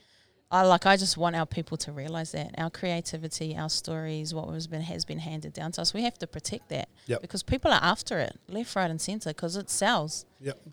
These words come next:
Speaker 1: Yeah.
Speaker 2: Yeah, like, you know, y-, like, you're exactly right. Like, Disney's worth is in their storytelling ability.
Speaker 1: Mm.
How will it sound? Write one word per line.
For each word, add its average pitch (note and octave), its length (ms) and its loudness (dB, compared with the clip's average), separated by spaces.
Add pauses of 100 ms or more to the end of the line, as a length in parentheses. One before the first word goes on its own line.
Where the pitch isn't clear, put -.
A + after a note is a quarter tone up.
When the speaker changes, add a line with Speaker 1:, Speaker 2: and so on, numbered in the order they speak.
(240)
Speaker 1:
Yeah. F3+ 400 -2
Speaker 2:
Yeah, E3+ 180 8
like, D#3+ 240 2 (500)
you E3+ 80 6
know, D#3 100 12
y-, C#3 240 6
like, D3+ 220 4
you're D3+ 160 12
exactly C#3 340 8
right. C#3 220 10
Like, A2+ 240 -2
Disney's C#3+ 580 8
worth C3 400 8
is A#2+ 140 6
in B2+ 100 8
their B2 120 8
storytelling D3 540 6
ability. G2 460 0
Speaker 1:
Mm. F#3 380 -4